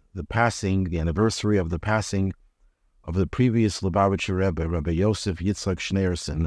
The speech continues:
of sainted memory. Rabbi Yosef Yitzchak Schneerson was the father-in-law of our Rebbe and the sixth in the dynasty of Chabad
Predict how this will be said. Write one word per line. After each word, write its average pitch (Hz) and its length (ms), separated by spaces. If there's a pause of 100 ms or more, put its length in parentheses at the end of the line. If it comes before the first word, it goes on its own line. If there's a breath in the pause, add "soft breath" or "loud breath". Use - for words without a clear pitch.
of 76 140
sainted 92 400
memory. 80 540 (1500)
Rabbi 92 160
Yosef 113 400
Yitzchak 113 260
Schneerson 107 760 (580)
was 95 240 (240)
the 90 80
father-in-law 104 840
of 80 160
our 101 220
Rebbe 90 500 (1000)
and 95 220
the 87 60
sixth - 720
in 104 220
the 92 420 (1040)
dynasty 101 800 (260)
of 90 180
Chabad 101 580